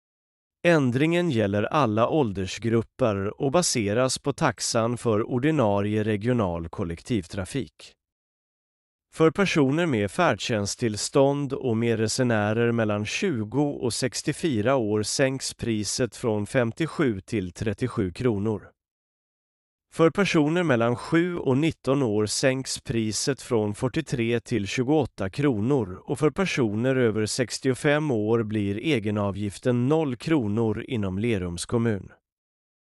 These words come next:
Ett högkostnadsskydd minskar risken för ofrivillig isolering och stärker möjligheten att leva ett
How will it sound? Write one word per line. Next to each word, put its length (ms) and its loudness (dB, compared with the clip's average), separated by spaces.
Ett 180 2
högkostnadsskydd 1400 0
minskar 540 0
risken 480 -2
för 320 0
ofrivillig 720 -2
isolering 760 0
och 140 -6
stärker 540 0
möjligheten 760 -2
att 140 -4
leva 280 0
ett 120 -10